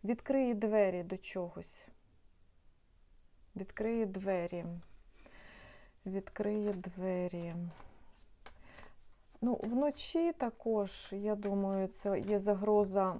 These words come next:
бачите, тут вогню. Можуть бути пожежі вночі.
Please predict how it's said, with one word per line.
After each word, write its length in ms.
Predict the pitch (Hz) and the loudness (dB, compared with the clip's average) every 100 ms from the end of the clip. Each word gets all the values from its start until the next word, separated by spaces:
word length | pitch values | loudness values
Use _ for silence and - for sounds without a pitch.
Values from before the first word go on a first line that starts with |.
| - - - | -8 -16 -8
бачите, 480 | 190 208 - - | -2 -2 -2 -8
тут 420 | 190 196 185 - - | -4 -4 -4 -6 -2
вогню. 440 | 202 190 190 185 | 0 0 0 -2
Можуть 360 | 185 226 220 208 | 0 0 0 0
бути 260 | 220 220 | 0 0
пожежі 580 | 208 214 208 220 196 180 | -2 -2 0 2 2 0
вночі. 600 | 175 180 175 - - 175 | -4 -4 -6 -6 -6 -6